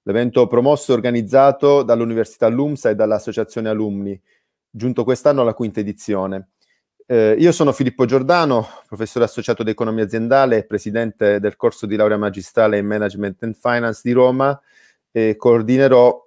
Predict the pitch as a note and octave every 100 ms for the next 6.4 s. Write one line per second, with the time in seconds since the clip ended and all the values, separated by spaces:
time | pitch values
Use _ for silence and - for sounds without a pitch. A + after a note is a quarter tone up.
0 | _ A2 A2 A#2+ B2 G#2+ G#2 G2+ - G#2
1 | G2+ G2+ F#2+ _ A2 A#2 A2 A2 G#2 G#2
2 | F#2+ G2+ - A2+ G#2+ G#2 - A#2 B2 -
3 | A2+ A#2 D#3 C#3+ A#2 A2+ - B2+ B2 A2+
4 | A2 A#2 - G2+ - A#2 - G#2 G#2+ G#2+
5 | G#2+ G#2+ G#2+ G2+ G2+ F#2 G#2 - F#2+ F#2
6 | F#2+ F#2+ F#2+ F#2+